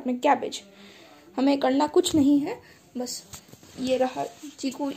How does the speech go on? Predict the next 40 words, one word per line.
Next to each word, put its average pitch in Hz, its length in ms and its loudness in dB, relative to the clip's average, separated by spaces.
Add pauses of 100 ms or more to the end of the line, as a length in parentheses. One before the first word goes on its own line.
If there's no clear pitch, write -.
(180)
यहाँ 262 320 -2
है, 392 220 -6
तो 330 180 -4
फिर 277 200 -2
हमें 277 460 -4 (480)
यहाँ 262 260 -4
पे 269 80 -2
उसको 277 160 -4
कैबेज 262 520 -2
में 247 100 -4
यहाँ 247 240 -4
पे 233 100 -6
रखना 302 220 -6
और 285 140 -4
कहना, 277 220 -4
"चीकू, 480 340 10 (1200)
चीकू, 453 280 6 (1400)
चीकू।" 381 400 -2 (380)
देखिए 226 260 -4
यहाँ 240 200 -4
पे 262 80 -4
मैंने 240 240 -4
उसे 247 180 -8
रखा 233 240 -6
है 359 240 -8 (360)
और 240 60 -8
चीकू 247 360 -6
गया 254 200 -2
है 330 320 -6 (180)
उधर। 302 340 -6 (640)
और 247 120 -10
फिर 247 380 -16
अब 254 180 -12
ये 277 80 -12
चीकू 269 340 -16
आता 233 400 -14
ही 285 120 -14
होगा 320 280 -14
बहुत 302 280 -12
जल्दी। 320 360 -6